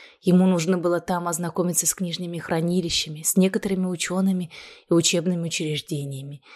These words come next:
и закупить книги и другие специальные пособия для предстоящих ему педагогических занятий.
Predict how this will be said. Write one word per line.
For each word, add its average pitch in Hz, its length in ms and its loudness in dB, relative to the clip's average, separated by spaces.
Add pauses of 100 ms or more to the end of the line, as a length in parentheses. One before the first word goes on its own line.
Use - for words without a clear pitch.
(140)
и 175 60 2
закупить 160 460 0
книги 185 400 2
и 180 60 4
другие 160 360 -2
специальные 170 560 -2
пособия 160 680 -2
для 156 120 -6
предстоящих 151 840 -4
ему 185 280 -2 (120)
педагогических 160 840 -2
занятий. 147 640 -6